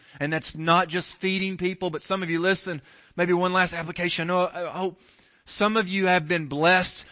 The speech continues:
specifically monetarily. I want you to begin considering how might you sell or leverage what God's given you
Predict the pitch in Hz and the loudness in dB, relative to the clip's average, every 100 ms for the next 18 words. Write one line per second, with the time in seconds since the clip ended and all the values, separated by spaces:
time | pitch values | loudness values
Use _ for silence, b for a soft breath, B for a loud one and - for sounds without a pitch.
0 | B - 175 - 196 190 - 170 165 151 | B -6 -4 0 0 0 -2 -2 -2 0
1 | 156 147 160 147 135 113 104 _ _ _ | -2 -2 -2 -2 -2 -4 -12 _ _ _
2 | _ _ _ _ _ _ _ _ _ _ | _ _ _ _ _ _ _ _ _ _
3 | _ _ _ - 131 160 175 156 - 139 | _ _ _ -8 -4 -4 -4 -8 -12 -8
4 | 143 131 120 120 117 127 120 110 - 123 | -6 -6 -8 -10 -6 -6 -8 -12 -10 -8
5 | 117 113 110 107 123 127 120 117 120 98 | -6 -8 -10 -8 -4 -4 -4 -4 -6 -6
6 | 113 120 117 110 - 123 117 120 110 110 | -8 -6 -8 -10 -10 -4 -2 -2 -4 -4
7 | 113 120 113 117 110 - - _ _ _ | -2 -2 -4 -8 -8 -14 -16 _ _ _
8 | _ _ _ - 123 135 127 113 127 123 | _ _ _ -12 -10 -6 -6 -6 -8 -8
9 | 113 107 110 110 107 | -6 -8 -8 -8 -10